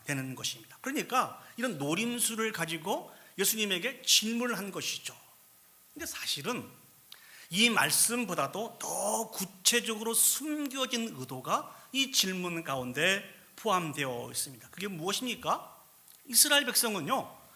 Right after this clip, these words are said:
많은 사람, 많은 백성들 중에 하나님으로부터 택함을 받은 선민이라는 것이죠.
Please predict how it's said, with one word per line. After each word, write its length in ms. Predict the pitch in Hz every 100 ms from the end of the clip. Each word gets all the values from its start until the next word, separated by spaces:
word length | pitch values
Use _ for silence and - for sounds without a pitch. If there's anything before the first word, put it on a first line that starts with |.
| - - -
많은 840 | - 220 233 254 277 277 277 269
사람, 500 | 254 277 262 262 254
많은 360 | - 226 262 247
백성들 500 | 208 262 247 240 214
중에 440 | 233 240 240 240 - -
하나님으로부터 760 | 262 262 254 240 226 240 226
택함을 560 | - 311 - - 285 269
받은 420 | 214 208 285 311 - - -
선민이라는 1200 | - 339 339 330 311 254 208 170 156 131 117 117
것이죠. 340 | - - -